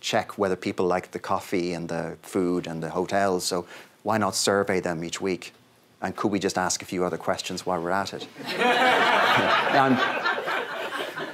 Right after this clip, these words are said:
sorry to the civil servants, I'm sure it's not, not, not exactly how it happened, but that's roughly the sort of thing that we were doing. But the important point is that we had very little control over it.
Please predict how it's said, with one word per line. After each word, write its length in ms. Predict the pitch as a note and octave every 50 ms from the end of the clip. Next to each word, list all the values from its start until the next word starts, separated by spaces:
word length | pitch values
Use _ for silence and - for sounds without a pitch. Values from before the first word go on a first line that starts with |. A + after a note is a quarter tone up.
| - - -
sorry 320 | - - - C3 B2 A#2+ A2+
to 100 | - F2
the 60 | -
civil 180 | - F#2 F#2
servants, 300 | F2+ - F#2+ F2+ F#2+ -
I'm 80 | A2 G2+
sure 180 | - - A#2+ A2
it's 120 | G2+ -
not, 320 | G2+ - G#2 G2 - -
not, 220 | A2 A2+ A2+ G#2 G2+
not 80 | A2
exactly 400 | G#2+ F2+ - A#2+ A#2+ A#2+ - A#2
how 120 | F#2 F2 E2+
it 60 | E2+
happened, 340 | F#2+ D#2+ D#2 - - E2 D#2+
but 120 | - -
that's 320 | - B2+ - - - G4+ - G#4 - - - - - B4 C5+ - -
roughly 500 | C#3 B2 - E3 D#3+ - - D3 B2+ A2
the 180 | G2 - A2+ A2
sort 280 | - - C3 A#2+ -
of 60 | B2
thing 160 | - C#3 A#2+ A2
that 100 | A#2 G2
we 120 | G#2+ G#2
were 100 | G#2 G2+
doing. 320 | G2 A#2+ A#2+ A2 F#2+ F#2+ F#2+ - - - - - - - - - - - -
But 100 | C#3 -
the 60 | E3+
important 500 | D#3 C#3 - - D#3+ F#3+ G#3+ - G3 E3+
point 280 | - - D3 C#3 C3 B2
is 160 | B2 A#2 -
that 180 | - A#2 G#2+ - - - - - - -
we 180 | G#2+ B2 C3+
had 180 | B2 C3 A#2+ A#2
very 180 | A#2+ B2 B2+ B2+
little 180 | B2 - A#2
control 520 | - - A2 - - - G#2+ G#2+ G2 F#2+ F2
over 260 | E2 E2 - - B1
it. 120 | - -